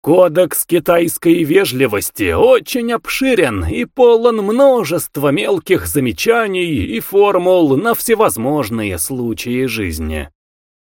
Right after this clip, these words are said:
Они опутывают своими предписаниями все классы китайской иерархии,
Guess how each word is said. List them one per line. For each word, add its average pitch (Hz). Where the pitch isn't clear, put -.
Они 269
опутывают 180
своими 156
предписаниями 151
все -
классы 156
китайской 113
иерархии, 104